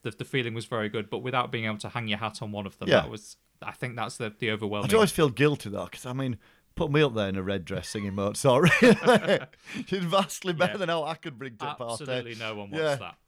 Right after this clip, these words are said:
Speaker 2: <laughs> No, no,
Speaker 1: Um,
Speaker 2: no, no, I'm
Speaker 1: and,
Speaker 2: sure you
Speaker 1: and
Speaker 2: don't.
Speaker 1: un-, unfortunately for her as well, it was made all the, um, all the more kind of glaring by the, the next competitor, the winner of the heat,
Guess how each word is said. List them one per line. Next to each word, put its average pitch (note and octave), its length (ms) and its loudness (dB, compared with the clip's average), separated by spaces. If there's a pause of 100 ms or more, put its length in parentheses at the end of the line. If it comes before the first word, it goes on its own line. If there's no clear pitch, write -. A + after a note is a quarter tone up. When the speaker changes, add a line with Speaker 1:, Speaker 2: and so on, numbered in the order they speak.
Speaker 2:
<laughs> C#3+ 120 0
No, G#3+ 100 10
no, F#3 180 4
Speaker 1:
Um, B2+ 600 2
Speaker 2:
no, C#3 120 -4
no, C3+ 80 -2
I'm C#3+ 120 -4
Speaker 1:
and, B2 80 -10
Speaker 2:
sure D3+ 140 -8
you C3 40 -6
Speaker 1:
and A#2+ 80 -10
Speaker 2:
don't. B2 120 -2 (160)
Speaker 1:
un-, D3+ 100 -6
unfortunately D#3+ 480 -8
for C#3+ 80 -12
her C3 220 -4
as A2+ 100 -10
well, A#2+ 220 -4
it A2+ 40 -12
was A#2 140 -12
made B2 160 -6
all A#2+ 220 -2
the, A2+ 380 -2
um, G#2 400 -2 (180)
all B2+ 120 -4
the C3 80 -2
more B2 180 0
kind A#2+ 200 -6
of G#2+ 100 -14
glaring A2+ 400 0
by G#2+ 220 0
the, G#2 180 -4 (120)
the A2+ 100 -6
next - 460 -8
competitor, A2+ 440 -12
the A#2+ 80 -8
winner B2+ 240 -4
of G#2 120 -6
the G#2+ 80 -8
heat, - 360 -6